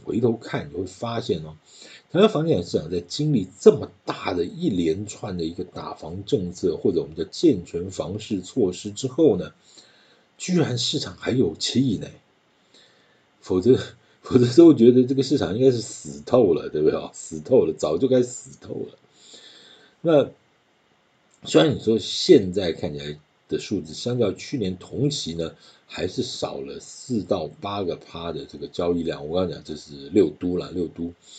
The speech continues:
但这已经是非常不容易的一件事了哦。至于这个是不是就代表是真的就是所谓的新青年安心成家购物贷款专案的那个力道呢？这一点我个人是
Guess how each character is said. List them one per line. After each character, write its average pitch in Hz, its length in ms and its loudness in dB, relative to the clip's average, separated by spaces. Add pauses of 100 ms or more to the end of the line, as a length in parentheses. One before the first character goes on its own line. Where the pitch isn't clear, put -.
(420)
但 175 140 -2
这 208 100 4
已 87 100 4
经 85 160 -6
是 101 60 -4
非 139 560 0
常 78 300 -10
不 123 160 -8
容 78 260 -6
易 85 180 -10
的 - 100 -4
一 - 60 -6
件 - 300 -8
事 - 200 -12
了 - 120 -16
哦。 - 100 -18 (840)
至 208 100 0
于 185 80 4
这 208 140 2
个 165 100 4
是 147 260 -2
不 123 100 -2
是 101 80 -4 (100)
就 143 160 4 (180)
代 139 240 -4
表 73 320 -8
是 95 260 -8
真 139 220 2
的 110 80 -2
就 101 160 -2
是 92 60 -2
所 - 280 -6
谓 98 180 2
的 82 120 -8
新 151 460 -4
青 143 260 -4
年 92 160 -4
安 104 220 -8
心 113 120 -6
成 90 160 -6
家 98 140 -4
购 101 140 4
物 95 280 2
贷 101 140 2
款 - 300 -12
专 120 280 0
案 120 140 -2
的 73 160 -8
那 85 80 -6
个 78 140 -8
力 98 360 -2
道 73 300 -4
呢？ - 80 -20 (720)
这 214 120 2
一 160 80 4
点 73 320 -2 (280)
我 78 320 -4 (240)
个 180 240 10
人 80 440 0
是 92 360 -6